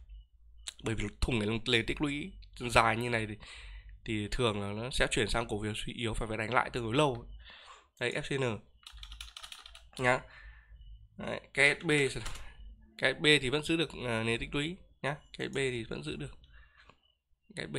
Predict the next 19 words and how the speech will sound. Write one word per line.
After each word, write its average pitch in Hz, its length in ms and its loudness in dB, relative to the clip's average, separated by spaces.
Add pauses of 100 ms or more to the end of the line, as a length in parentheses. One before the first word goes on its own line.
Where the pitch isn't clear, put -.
(120)
hôm 131 140 -6
vừa 123 100 -4
rồi 113 240 -4
của 139 60 -4
mình 107 160 -2
lên 113 200 -4
tụ 143 240 -8
test 165 140 -2
hai 123 160 -2
mươi. 131 260 -6 (1400)
Tuần 120 120 -4
tới 123 140 4
sẽ 160 120 2
phân 165 140 2
hóa 135 240 6
đấy 175 80 2
mọi - 100 -4
người 117 160 -2
nhá. 139 80 -10